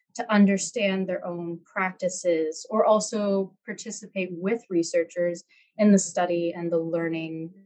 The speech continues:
um, of their own culture. Um, and in terms of, um, as, as part of a, a, a cell, if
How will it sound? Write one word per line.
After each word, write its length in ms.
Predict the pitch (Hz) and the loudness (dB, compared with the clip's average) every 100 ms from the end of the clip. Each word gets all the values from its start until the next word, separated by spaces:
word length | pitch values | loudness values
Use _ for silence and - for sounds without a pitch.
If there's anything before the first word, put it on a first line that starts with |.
| _ _ _ - | _ _ _ -6
um, 420 | 180 165 165 160 _ - - - | -4 -2 -4 -6 _ -20 -6 0
of 240 | 196 180 | 2 6
their 200 | 190 - | 6 6
own 500 | 185 180 180 175 170 165 _ - - | 2 0 0 -2 -4 -8 _ -16 -6
culture. 680 | 185 - - - - 196 _ _ _ _ | -4 -4 -8 -6 -6 -8 _ _ _ _
Um, 360 | 190 175 170 175 | -4 -2 -2 0
and 120 | 202 220 | 6 6
in 80 | |
terms 320 | 226 247 233 220 | 6 4 4 4
of, 440 | 214 208 196 180 - | 4 4 0 -4 -10
um, 300 | 185 175 170 - _ 208 | -14 -12 -12 -14 _ -2
as, 200 | 175 - | -2 -2
as 140 | 190 - | -6 -2
part 280 | 226 202 | 2 4
of 120 | 185 180 | 4 2
a, 560 | 175 170 170 190 180 202 | 4 4 2 -2 -2 -2
a, 80 | 180 | -2
a 40 | |
cell, 540 | 180 - 254 208 185 | -2 0 4 4 2
if 160 | 185 | 0